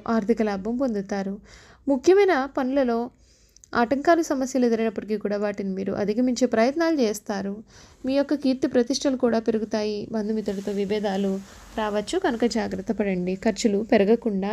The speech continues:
చూసుకోవాల్సి ఉంటుంది. అధికారులతో కాస్తంత జాగ్రత్తగా వ్యవహరించాల్సిన అవసరం అయితే ఎంతైనా సరే ఉంది. మీకు ఈ సమయం, ముఖ్యంగా ఈ వారాంతంలో మేలు జరుగుతుంది. శ్రీ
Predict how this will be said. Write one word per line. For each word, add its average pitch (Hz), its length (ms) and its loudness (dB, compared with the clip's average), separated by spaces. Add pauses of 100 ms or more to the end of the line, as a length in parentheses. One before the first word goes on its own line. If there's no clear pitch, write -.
(120)
చూసుకోవాల్సి 220 640 2
ఉంటుంది. 190 440 -6 (600)
అధికారులతో 220 540 6
కాస్తంత 233 500 0 (120)
జాగ్రత్తగా 214 560 0
వ్యవహరించాల్సిన 208 680 0
అవసరం 196 280 0
అయితే 202 180 0
ఎంతైనా 240 340 2
సరే 262 160 6 (120)
ఉంది. 196 220 2 (500)
మీకు 302 200 6
ఈ - 80 10
సమయం, 240 280 2 (100)
ముఖ్యంగా 330 360 2 (140)
ఈ - 20 0 (120)
వారాంతంలో 254 640 2
మేలు 208 260 2
జరుగుతుంది. 247 520 2 (460)
శ్రీ 349 120 8